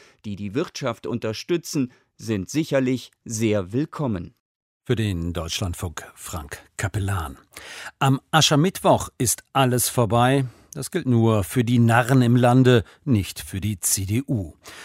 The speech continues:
Speaker 2: Dort ist der Machtkampf um die Spitze noch auf den ersten Metern. Zwei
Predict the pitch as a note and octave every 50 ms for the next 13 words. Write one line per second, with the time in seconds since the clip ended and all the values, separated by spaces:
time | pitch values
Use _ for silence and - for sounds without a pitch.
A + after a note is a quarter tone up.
0 | - - - - C#3 D3 D#3 - F#3+ - - D3 A2+ A2+ B2+ C3+ - - - -
1 | - B2+ G2+ D#2+ - - - E2+ F#2 F2+ F2 - - - - B2 A#2+ - - B2
2 | A2+ G#2 G2+ G#2 F#2+ A2+ A#2 - - A#2+ - C3+ B2 B2 A#2 - - - C3+ B2+
3 | B2+ C3+ D#3 C#3+ - D3+ C#3 B2+ G#2 - - - - - - - - - - B2+
4 | A#2 A#2+ A#2